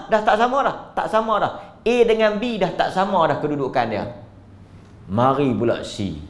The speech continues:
C ni siapa dia pula? C ni dia sama dengan B.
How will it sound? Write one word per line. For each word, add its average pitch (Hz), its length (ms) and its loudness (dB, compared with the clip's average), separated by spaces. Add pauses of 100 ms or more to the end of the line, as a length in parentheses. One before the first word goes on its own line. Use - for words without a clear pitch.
(2250)
C 254 320 6
ni 262 160 8
siapa 233 160 8
dia 262 160 8
pula? - 480 4
C 285 560 4
ni 240 400 4
dia 185 200 6
sama 208 400 4
dengan 170 320 0
B. 123 320 -2